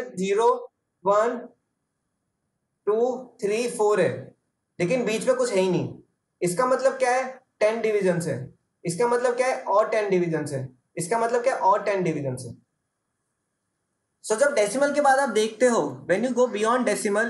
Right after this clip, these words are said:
you will understand the quality of an instrument। तो अगर आप कोई वैल्यू, अगर आप कोई वैल्यू मीटर स्केल से मेजर करते हो,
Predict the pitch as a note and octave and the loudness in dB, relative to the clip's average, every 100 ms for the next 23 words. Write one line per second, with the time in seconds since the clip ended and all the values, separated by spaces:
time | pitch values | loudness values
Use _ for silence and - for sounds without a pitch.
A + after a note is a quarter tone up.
0 | A3+ A3 A#3+ G#3+ A#3 C4 C4 - G#3+ G3 | -2 -2 0 0 0 0 0 0 -2 0
1 | - F3+ G3 G#3+ A3 G#3+ D3+ C3 D3 C3 | 0 0 0 -2 -4 -4 -6 -8 -6 -6
2 | - _ _ _ _ _ _ F#3+ A#3 C#4 | -8 _ _ _ _ _ _ 0 2 2
3 | C#4 D4 A3+ A3 G#3+ G#3+ A#3+ - - - | 2 0 2 0 0 0 0 -4 -14 -4
4 | E3 A3+ C4+ C4+ C#4+ A3+ A3 G#3+ A#3+ G#3+ | -2 2 2 0 -2 0 -2 0 -2 0
5 | G3 B3 B3 B3+ A#3+ B3 G#3 G3 G3+ G3 | 0 0 0 -2 0 0 0 0 0 0
6 | E3+ D#3 C3 | 0 -4 -8